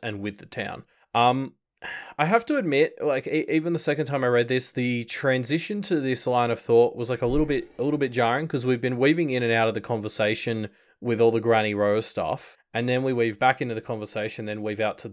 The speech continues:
this line of thought, and it took me a second to realize now we were on a different mystery Blake was solving,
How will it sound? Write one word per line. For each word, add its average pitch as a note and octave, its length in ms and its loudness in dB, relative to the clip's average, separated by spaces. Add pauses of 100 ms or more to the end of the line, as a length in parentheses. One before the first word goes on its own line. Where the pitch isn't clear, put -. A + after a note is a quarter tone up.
(100)
this A#2 260 -6
line G#2+ 260 0
of G2 100 -2
thought, G#2+ 440 0
and G#2 160 -8
it - 140 -12 (220)
took D#3 140 0
me D#3 120 -2
a C3 40 0
second B2+ 320 2
to B2 100 -2
realize A2+ 460 2
now G#2+ 200 -2
we G#2+ 160 -4
were G2+ 340 0
on G#2 200 -4
a G2+ 60 -4
different G#2+ 520 -8
mystery A#2+ 440 -2
Blake A#2 300 4
was A#2 100 -2
solving, D#3 440 2